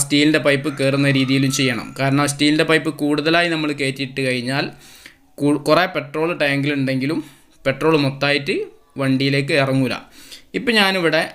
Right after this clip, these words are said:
അത് ഭൂരിഭാഗം ഭാഗവും അടിവശത്തേക്കായിട്ട് ഇറക്കി കറക്റ്റ് സെറ്റ് ചെയ്തിട്ടുണ്ട്.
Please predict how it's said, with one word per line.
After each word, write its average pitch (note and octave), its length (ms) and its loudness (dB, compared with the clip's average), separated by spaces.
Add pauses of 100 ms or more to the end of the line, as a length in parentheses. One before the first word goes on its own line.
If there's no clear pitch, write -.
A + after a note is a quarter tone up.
(280)
അത് D#3 100 2 (100)
ഭൂരിഭാഗം D#3+ 580 0
ഭാഗവും C#3+ 300 -2 (260)
അടിവശത്തേക്കായിട്ട് C#3+ 1000 -2 (100)
ഇറക്കി B2 280 -6 (120)
കറക്റ്റ് B2+ 280 -8 (100)
സെറ്റ് - 240 -10
ചെയ്തിട്ടുണ്ട്. A#2 420 -4